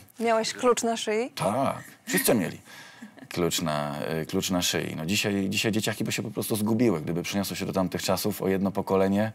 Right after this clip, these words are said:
Speaker 2: I cóż, no zmieniło się to wszystko, prawda? Pędzimy, pędzimy, walczymy o ten metraż. To robi się taki paradoks, że płacimy za mieszkania, płacimy za domy, w których nie mieszkamy,
Speaker 1: I na
Speaker 2: bo
Speaker 1: które
Speaker 2: jesteśmy w
Speaker 1: zarabiamy.
Speaker 2: pracy.
Speaker 1: Tak.
Speaker 2: Tak
Speaker 1: Mhm.
Speaker 2: jest. Pomysł tego programu Dom w cenie mieszkania to jest jakaś furtka, jakaś, jakaś odpowiedź.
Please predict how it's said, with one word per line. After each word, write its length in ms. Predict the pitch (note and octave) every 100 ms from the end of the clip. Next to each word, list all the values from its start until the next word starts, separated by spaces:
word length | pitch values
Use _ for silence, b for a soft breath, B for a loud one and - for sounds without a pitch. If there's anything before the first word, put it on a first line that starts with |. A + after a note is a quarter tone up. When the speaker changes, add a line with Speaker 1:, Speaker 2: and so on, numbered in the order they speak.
| -
Speaker 2:
I 80 | A2+
cóż, 180 | -
no 100 | F#2+
zmieniło 380 | F#2+ B2+ A#2+ F2
się 140 | - -
to 100 | -
wszystko, 380 | - - - -
prawda? 400 | - - G#2 G#2 G#2+
Pędzimy, 520 | G#2+ G#2+ A2+ A2+ A2 G2
pędzimy, 320 | F#2+ F#2+ G#2+
walczymy 360 | F#2+ G2 G2+ G2
o 60 |
ten 160 | F#2+ F#2
metraż. 440 | G2+ G#2 G#2 - -
To 80 |
robi 120 | G#2+ G#2
się 60 |
taki 220 | G#2+ G#2
paradoks, 480 | - G#2+ A2+ G2+ D#2
że 100 | E2
płacimy 420 | - F#2+ - G#2+
za 120 | G2+ F#2+
mieszkania, 460 | F#2+ - G#2 G#2
płacimy 340 | G#2 F#2+ G2+ G2
za 140 | F#2
domy, 420 | E2+ G2+ G#2 A#2+ B2 B B B
w 20 |
których 260 | - F#2+ F2+
nie 140 | F#2+
mieszkamy, 560 | G#2+ G#2 - A2 A#2 C3+ C3+ B B B B B -
Speaker 1:
I 40 |
na 100 | A#3+
Speaker 2:
bo 60 | A#3
Speaker 1:
które 120 | -
Speaker 2:
jesteśmy 200 | A3+ A3+ A#3+
w 100 | A#3
Speaker 1:
zarabiamy. 180 | A#3+ A3+
Speaker 2:
pracy. 260 | F#3+ B2 C3+ -
Speaker 1:
Tak. 220 | G#3+ F#3 - -
Speaker 2:
Tak 100 | G2
Speaker 1:
Mhm. 160 | F2 G3+
Speaker 2:
jest. 180 | G2+ G2+ -
Pomysł 320 | C#3+ F3 -
tego 300 | F2 E2+ D#2+
programu 480 | - F2+ F2+ F2+ E2+
Dom 180 | E2+ F#2
w 40 |
cenie 240 | - F2+
mieszkania 460 | F2 E2+ - G2 G#2
to 100 | F#2+
jest 100 | E2+
jakaś 280 | F#2 - -
furtka, 420 | - A2 G2+ -
jakaś, 420 | C#2 - D#2 -
jakaś 260 | - - E2+
odpowiedź. 680 | F#2 - G#2 A2+ C3 -